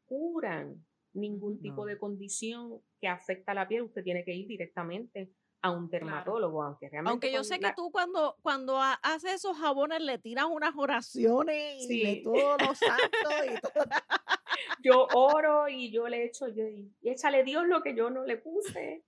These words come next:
Speaker 1: y que este
Speaker 2: <laughs>
Speaker 1: jabón sea de beneficio, de bendición para las pieles de mis clientes. Pero es bien
Speaker 2: Exacto.
Speaker 1: importante mencionar eso, que el jabón no cura una condición en específico, sí te va a, te va a ayudar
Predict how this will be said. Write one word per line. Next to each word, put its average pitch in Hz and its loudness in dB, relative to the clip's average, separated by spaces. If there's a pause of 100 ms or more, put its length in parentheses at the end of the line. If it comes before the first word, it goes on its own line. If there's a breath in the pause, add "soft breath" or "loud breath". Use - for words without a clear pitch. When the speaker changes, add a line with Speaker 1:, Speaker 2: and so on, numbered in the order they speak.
(160)
Speaker 1:
y 240 -6
que 226 6
este 262 2
Speaker 2:
<laughs> - -
Speaker 1:
jabón 269 4
sea 240 2
de 226 4
beneficio, 220 -4
de 226 -4
bendición 214 -6
para 196 -6
las 175 -4
pieles 190 -2
de 190 -4
mis 180 -4
clientes. 156 -8 (420)
Pero 226 6
es 220 0
bien 220 4
Speaker 2:
Exacto. 254 2
Speaker 1:
importante 269 0
mencionar 240 0
eso, 302 -6
que 240 -6
el 226 -2
jabón 214 -2
no 220 -4
cura 220 -4
una 196 -6
condición 190 -8
en 185 -6
específico, 220 -12
sí 233 -10
te 214 2
va 196 0 (380)
a, - -4
te 208 0
va 196 4
a 254 -2
ayudar 175 -2